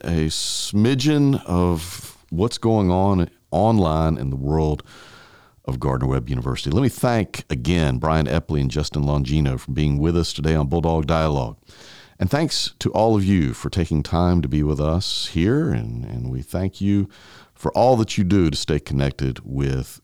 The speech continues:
Gardner Webb University. Wherever you may be, in the office, on the road, at home, or in the gym, you can find and subscribe to all official Gardner Webb University podcasts on your favorite platforms like Spotify,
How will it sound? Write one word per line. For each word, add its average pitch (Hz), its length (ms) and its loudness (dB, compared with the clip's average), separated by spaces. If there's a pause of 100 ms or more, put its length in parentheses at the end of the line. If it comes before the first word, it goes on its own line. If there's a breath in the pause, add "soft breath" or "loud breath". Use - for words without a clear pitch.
Gardner 67 280 -2
Webb 64 220 -4
University. 64 540 -6
Wherever 135 360 2
you 143 200 6
may 104 240 4
be, 82 320 0 (160)
in 120 160 2
the 120 120 4
office, 95 320 2
on 123 180 4
the 117 60 4
road, 98 600 4 (160)
at 110 220 0
home, 120 500 2
or 71 260 0
in 104 200 4
the 107 60 4
gym, 87 380 0 (560 loud breath)
you 101 140 0
can 95 120 2
find 120 560 0
and 92 120 2
subscribe 73 680 0
to - 100 -10
all 90 320 2
official 92 400 -2
Gardner 95 360 2
Webb 92 220 2
University 92 400 0
podcasts 71 720 -2 (600 loud breath)
on 60 80 -2
your 65 100 0
favorite 85 360 0
platforms 64 600 -2
like 50 140 -6
Spotify, 58 880 -2